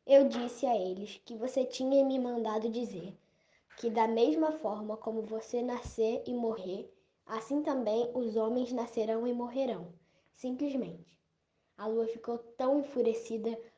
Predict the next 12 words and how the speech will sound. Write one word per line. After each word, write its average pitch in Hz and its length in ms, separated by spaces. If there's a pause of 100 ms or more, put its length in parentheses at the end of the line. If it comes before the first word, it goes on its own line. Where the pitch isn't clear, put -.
(100)
com 220 200
a 220 80
fala 214 400
de 208 120
cuidado 214 600 (320)
e 220 100
a 220 80
troca 220 460
de 220 100
palavras 202 680 (880)
e 254 120
sentindo, 254 640